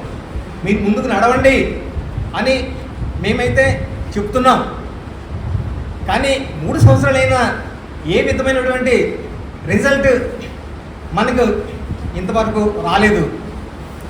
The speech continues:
కొన్ని ఆస్తులు అటాచ్ చేసామని చెప్పని చెప్తున్నారు.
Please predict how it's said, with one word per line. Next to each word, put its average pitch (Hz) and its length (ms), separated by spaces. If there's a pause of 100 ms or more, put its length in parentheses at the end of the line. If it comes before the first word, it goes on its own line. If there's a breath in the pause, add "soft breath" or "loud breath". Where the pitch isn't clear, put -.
(260)
కొన్ని 214 340
ఆస్తులు 262 720 (1120)
అటాచ్ 269 320
చేసామని 240 380
చెప్పని 233 360 (340)
చెప్తున్నారు. 208 680